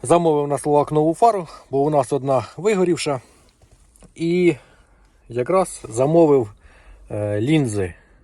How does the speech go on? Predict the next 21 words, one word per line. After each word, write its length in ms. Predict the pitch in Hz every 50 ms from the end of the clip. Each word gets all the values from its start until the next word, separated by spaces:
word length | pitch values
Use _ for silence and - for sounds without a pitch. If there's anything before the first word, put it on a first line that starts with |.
| _ - - - _ _ - -
собі 320 | - 107 92 98 104 95 98
у 140 | 107 107 95
фари. 400 | - - 196 202 196 185 170 156 _ _ _ _ _ _ _ _ _ _ _ _ - - - _ _ _
Трішки 480 | - 135 123 - - - 131 117 107 - - -
махінацій 760 | 127 139 131 - - 185 202 214 208 190 - 190 185 175 160 - - _ _ _ - - - - - _ _ -
невеличких 720 | 127 131 139 135 139 135 135 131 120 - - 127 113 -
цих, 260 | - 135 131 117 - -
і 420 | - 147 175 180 185 185 175 160 - _ _ _
вона 320 | - 117 123 139 156 165 160
сюди 440 | - - 127 117 120 131 143 143 127 - - - _ - - _ _ _ _ _ _ -
влізла. 600 | 104 98 113 127 131 127 113 98 95 92 87 85 - - - _ _ _
Ну, 140 | 143 135 123
в 60 | 107
общем. 300 | 104 95 - - 98 92 - _ _ _ _ - - - - _ _
Так, 240 | - 127 - - - - - -
значить, 320 | 107 113 107 - - -
показуємо, 560 | - 131 - 180 190 170 170 175 180 165 151 - - - - -
показуємо, 480 | - 113 - 131 147 147 143 151 135 123
як 180 | 120 131 -
взагалі 480 | 127 117 123 117 104 113 110 113 123 120
фара 360 | - - 120 127 139 135